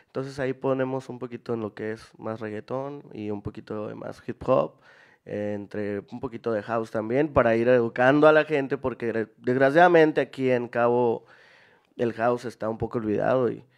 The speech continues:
y gracias ahí a, a No Borders por, por darnos la oportunidad de mostrarle un poquito de lo que es el house. Eh, y bueno, ya me desvié poquito, pero sí, en sí es...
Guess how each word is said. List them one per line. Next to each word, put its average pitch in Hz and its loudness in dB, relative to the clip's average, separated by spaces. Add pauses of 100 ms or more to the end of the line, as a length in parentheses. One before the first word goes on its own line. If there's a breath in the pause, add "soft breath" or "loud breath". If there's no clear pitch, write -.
(240)
y 107 -6
gracias 107 -6
ahí 104 -4
a, 101 -4 (320 soft breath)
a 95 -8
No 104 -6
Borders 113 -8 (200)
por, 104 -8
por 107 -10
darnos 110 0
la 131 4
oportunidad 120 4
de 139 6
mostrarle 127 0
un 131 -4
poquito 127 -4
de 110 0
lo 107 -10
que 101 -8
es 101 -12
el 104 -16
house. 139 -6 (580 soft breath)
Eh, - -12
y - -16
bueno, 107 -2
ya 107 -4
me 117 2
desvié 117 0
poquito, 147 0
pero 110 0
sí, 127 -8
en 113 -4
sí 240 -8
es... 123 -2